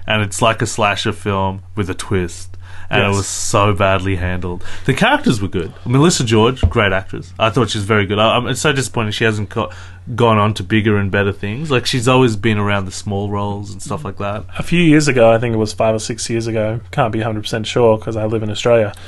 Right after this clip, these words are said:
Speaker 2: she was the, uh, highest paid actress who wasn't on anything 'cause they had her every pilot season making shows and
Speaker 1: Wow.
Speaker 2: stuff that were never picked up.
Speaker 1: Oh,
Speaker 2: So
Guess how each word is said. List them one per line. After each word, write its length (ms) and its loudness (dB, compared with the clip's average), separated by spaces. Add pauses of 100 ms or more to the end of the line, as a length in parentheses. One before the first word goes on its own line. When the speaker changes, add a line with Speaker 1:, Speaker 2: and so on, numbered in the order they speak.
(180)
Speaker 2:
she 140 2
was 220 4
the, 360 6
uh, 260 8
highest 440 2
paid 240 4
actress 720 -2 (220)
who 180 2
wasn't 540 2
on 220 -2
anything 500 -2 (320)
'cause 220 -2
they 100 4
had 220 4
her 100 8
every 300 4
pilot 360 4
season 380 -2
making 320 2
shows 600 2
and 80 0
Speaker 1:
Wow. 280 6
Speaker 2:
stuff 340 2
that 140 2
were 80 -2
never 240 2
picked 260 -4
up. 300 0
Speaker 1:
Oh, 300 -2
Speaker 2:
So 160 -2